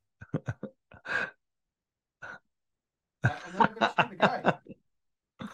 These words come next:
Speaker 3: gonna shoot a bitch. <laughs> I'm gonna shoot a bitch, Yusuf. Da, da,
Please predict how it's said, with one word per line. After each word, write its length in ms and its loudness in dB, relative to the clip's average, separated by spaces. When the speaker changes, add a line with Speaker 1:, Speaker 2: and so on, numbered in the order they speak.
Speaker 3:
gonna 180 -2
shoot 280 -10
a 20 -14
bitch. 400 -14
<laughs> 160 -20
I'm 100 -2
gonna 260 -2
shoot 280 -2
a 80 -4
bitch, 300 -2
Yusuf. 480 -2
Da, 120 2
da, 140 -6